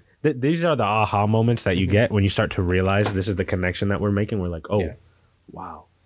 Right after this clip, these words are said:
Speaker 1: But
Speaker 2: That's really
Speaker 1: yeah,
Speaker 2: good.
Speaker 1: a-, and, um, you'll see that that's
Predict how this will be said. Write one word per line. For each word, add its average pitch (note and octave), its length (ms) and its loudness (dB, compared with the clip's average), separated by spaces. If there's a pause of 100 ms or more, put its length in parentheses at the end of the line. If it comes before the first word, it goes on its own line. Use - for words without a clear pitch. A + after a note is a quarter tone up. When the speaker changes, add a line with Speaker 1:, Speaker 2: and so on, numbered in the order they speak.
(180)
Speaker 1:
But F#2 320 0
Speaker 2:
That's B2 120 -14
really A2 160 -2
Speaker 1:
yeah, G2 220 0 (400)
Speaker 2:
good. C3 140 -2 (100)
Speaker 1:
a-, - 20 -4
and, A2 420 0 (1120)
um, G#2+ 600 0 (220)
you'll C3+ 140 0
see E3 160 -2
that C#3+ 140 0
that's - 400 -2